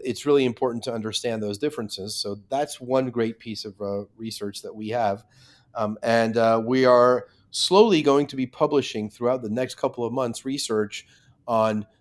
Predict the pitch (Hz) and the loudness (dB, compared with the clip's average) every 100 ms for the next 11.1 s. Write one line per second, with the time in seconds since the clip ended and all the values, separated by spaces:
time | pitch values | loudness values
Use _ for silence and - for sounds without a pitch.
0 | _ 120 117 117 113 - - 156 - 131 | _ -6 -4 -4 -6 -4 -2 -2 -2 -4
1 | 117 - 104 - 117 117 120 127 113 107 | -2 -2 -4 -6 -2 4 6 6 2 -2
2 | 107 110 101 87 - - _ _ _ - | 0 0 0 -2 -8 -8 _ _ _ -8
3 | 104 95 95 95 - 107 104 95 104 101 | -4 -2 -2 -4 -2 0 0 0 2 4
4 | 98 95 98 - 101 98 107 98 110 113 | 4 2 -2 -6 -8 -6 -8 -4 -2 -2
5 | 110 107 - 127 113 101 98 95 92 - | -2 -4 -4 -4 -2 -2 -4 -6 -6 -4
6 | 95 92 - _ _ _ 110 101 101 117 | -2 -4 -10 _ _ _ -8 -6 -2 0
7 | 117 - 120 113 113 - 113 110 104 104 | 0 2 2 2 0 -4 0 2 4 6
8 | 101 101 107 117 113 - 120 110 113 107 | 4 2 -2 -2 -4 -6 -4 -4 -4 -2
9 | 101 101 98 98 101 113 110 - 117 113 | 0 2 0 0 -2 -6 -10 -8 -4 -2
10 | 104 101 110 104 101 101 101 95 95 95 | -2 -2 -4 -4 -6 -6 -8 -8 -8 -10
11 | 95 | -12